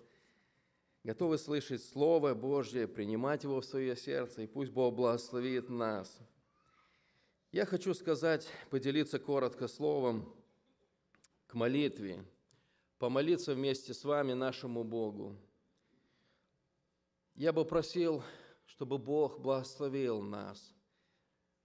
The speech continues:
благословил наше сердце, чтобы нам услышать, что Он хочет сказать.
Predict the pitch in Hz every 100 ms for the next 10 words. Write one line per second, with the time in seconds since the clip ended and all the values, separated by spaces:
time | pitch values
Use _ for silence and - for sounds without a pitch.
0 | - 117 113 - 139 139 139 131 139 -
1 | 139 113 - 107 - 117 120 120 117 120
2 | - - 127 - 151 160 - 110 - -
3 | _ _ _ _ _ _ - 151 151 131
4 | 135 131 120 - 131 110 107 101